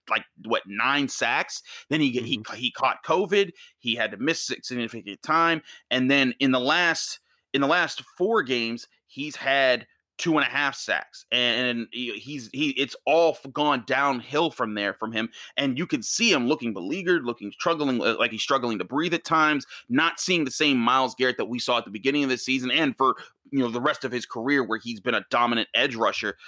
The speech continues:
Speaker 1: This looks like it could be a tough situation because your best player is hu-, i-, i-, is,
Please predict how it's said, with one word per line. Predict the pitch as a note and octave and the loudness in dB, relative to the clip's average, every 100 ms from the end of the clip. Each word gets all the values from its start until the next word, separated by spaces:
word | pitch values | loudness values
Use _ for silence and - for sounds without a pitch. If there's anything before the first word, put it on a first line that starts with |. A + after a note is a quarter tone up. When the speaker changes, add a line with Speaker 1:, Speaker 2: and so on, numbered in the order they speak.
| - - - _ - A2+ | -20 -20 -20 _ -20 -4
Speaker 1:
This | C3 F#3 - - C#3+ | 2 2 0 -6 0
looks | D#3 D#3+ | 0 2
like | D#3+ C3 | 0 0
it | A#2+ | -2
could | - C#3 | 0 2
be | C3+ | 2
a | B2 | 2
tough | - D#3 D3 | 2 0 0
situation | C3+ A#2+ B2+ B2 C3+ B2 | -4 -2 0 2 0 -2
because | A#2 A#2+ G#2+ | -4 -4 -4
your | A2+ | -2
best | B2 D#3 - | 0 0 0
player | D3+ D3+ D3 | 0 2 4
is | C3 C3 | 2 -2
hu-, | - - | -4 0
i-, | C3+ | 0
i-, | A#2+ C3+ A#2+ | 2 2 2
is, | B2+ | -2